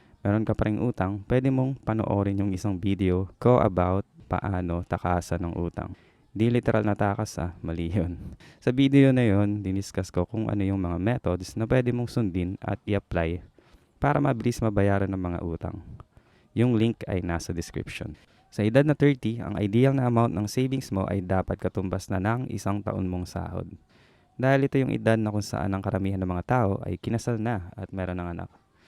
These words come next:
Kaya importante na mas mataas na dapat ang naitabi mong pera to maintain emergency funds equal to one year worth of expenses.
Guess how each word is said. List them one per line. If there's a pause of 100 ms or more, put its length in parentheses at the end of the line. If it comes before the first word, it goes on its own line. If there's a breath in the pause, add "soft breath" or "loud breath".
(440 soft breath)
Kaya
importante
na
mas
mataas
na
dapat
ang
naitabi
mong
pera
to
maintain
emergency
funds
equal
to
one
year
worth
of
expenses.